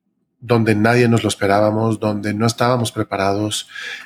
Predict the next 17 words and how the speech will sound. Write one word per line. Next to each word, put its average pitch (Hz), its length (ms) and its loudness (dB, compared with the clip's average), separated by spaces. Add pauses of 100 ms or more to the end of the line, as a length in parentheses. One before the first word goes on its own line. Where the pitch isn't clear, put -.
Es 123 180 0
un 131 100 6
ajuste 151 440 2
de 156 80 4
estructuras 113 960 -4
el 107 100 -6
que - 120 -8
nos 98 120 -4
llegó, 104 380 0 (400)
estructuras - 1000 -2 (1200)
educativas, 113 1120 0 (680)
nivel 123 360 4
salud, 120 600 0 (460)
economía, 107 800 0
familiar, 107 1080 -2
hogar, 117 600 -2 (680)
laboral. 120 880 2